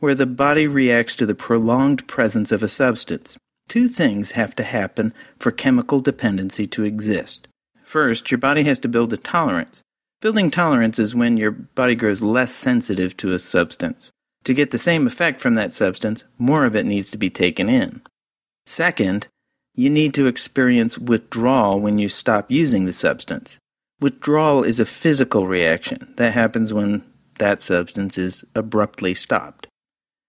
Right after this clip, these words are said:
Let me give two good examples of chemical dependency, coffee and nose spray.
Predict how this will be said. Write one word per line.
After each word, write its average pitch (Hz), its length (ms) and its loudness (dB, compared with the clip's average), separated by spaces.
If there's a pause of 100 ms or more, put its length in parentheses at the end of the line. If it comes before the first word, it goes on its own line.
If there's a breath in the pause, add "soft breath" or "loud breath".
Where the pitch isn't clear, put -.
Let 254 100 2
me 226 60 2
give 151 400 0
two 165 320 2
good 120 180 2
examples 98 680 0
of 92 180 -4
chemical 113 360 0
dependency, 87 840 -4 (420)
coffee 135 640 0 (380)
and 104 240 0
nose 90 300 0
spray. - 480 -10